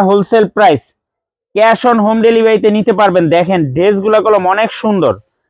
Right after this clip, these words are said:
দেখার মতো ড্রেস, একদম প্রিমিয়াম কোয়ালিটি থ্রি পিস, পিওর সুতি থ্রি পিস, মাত্র আটশোশো টাকা। এগুলো হাজার বারোশো টাকার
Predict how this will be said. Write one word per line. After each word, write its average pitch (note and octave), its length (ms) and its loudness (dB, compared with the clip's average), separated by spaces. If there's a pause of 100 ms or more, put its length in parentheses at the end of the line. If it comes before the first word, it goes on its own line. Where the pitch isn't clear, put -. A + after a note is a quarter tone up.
(140)
দেখার G#3 380 2
মতো G3+ 200 0 (140)
ড্রেস, A#2 180 0 (140)
একদম G#3 280 -2
প্রিমিয়াম A3 360 0
কোয়ালিটি G3+ 340 0 (100)
থ্রি G3+ 160 0 (120)
পিস, A3+ 160 -2 (140)
পিওর C4 260 0 (100)
সুতি A#3 280 0
থ্রি E3 240 0
পিস, C3 180 -2 (420)
মাত্র F#3+ 340 -2 (220)
আটশোশো A#3 440 -2
টাকা। G3 180 0
এগুলো A3 180 0 (100)
হাজার G3 280 2 (100)
বারোশো A#3 380 2
টাকার B3 240 4